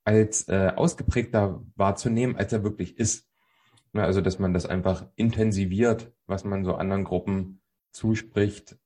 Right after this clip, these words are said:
Zum Beispiel, dass man einfach ganz Extremes in, in Gruppen rein interpretiert. Äh, was, also so ein, so ein, so ein Vorurteil, was, was ich immer viel höre, ist zum Beispiel gegenüber der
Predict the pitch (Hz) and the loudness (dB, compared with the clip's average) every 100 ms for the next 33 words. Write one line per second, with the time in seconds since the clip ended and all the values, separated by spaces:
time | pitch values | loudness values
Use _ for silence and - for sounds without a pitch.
0 | _ - 95 90 - 92 90 - 90 90 | _ -2 0 2 0 0 0 0 0 0
1 | 87 85 - _ _ _ _ _ _ _ | 0 -4 -10 _ _ _ _ _ _ _
2 | _ - - 92 98 85 - 95 98 - | _ -10 -2 0 2 0 0 0 0 -2
3 | - 95 - - - 95 110 98 85 - | -4 -4 -4 -6 0 2 4 2 0 -6
4 | - _ _ _ _ - 92 73 90 87 | -14 _ _ _ _ -4 -2 -2 -2 -2
5 | - 90 90 82 78 76 _ _ _ _ | -2 -4 -2 -4 -4 -10 _ _ _ _
6 | _ _ 82 87 82 87 87 - - 82 | _ _ 0 0 0 0 -2 -2 -6 -4
7 | 90 85 80 - _ _ _ _ _ _ | -2 -2 -4 -10 _ _ _ _ _ _
8 | _ _ - 90 82 76 - - 78 87 | _ _ -4 -2 -2 -4 -12 -10 -6 -6
9 | 78 - 95 90 71 78 - - - - | -8 -2 0 0 -4 -10 -12 -14 -16 -2
10 | 92 92 85 87 87 82 80 76 69 _ | 2 2 2 0 0 -2 -4 -8 -12 _
11 | _ _ _ - 85 - 101 90 - 90 | _ _ _ -2 -2 2 2 2 2 2
12 | 90 90 - - - 82 87 - 107 101 | 2 -2 -6 -14 -12 -6 -4 -4 -2 0
13 | 95 104 90 98 92 82 - 90 85 92 | 0 2 2 2 0 -2 -2 -4 -2 -6
14 | 87 85 85 92 90 85 85 78 | -6 -6 -2 0 2 2 0 -2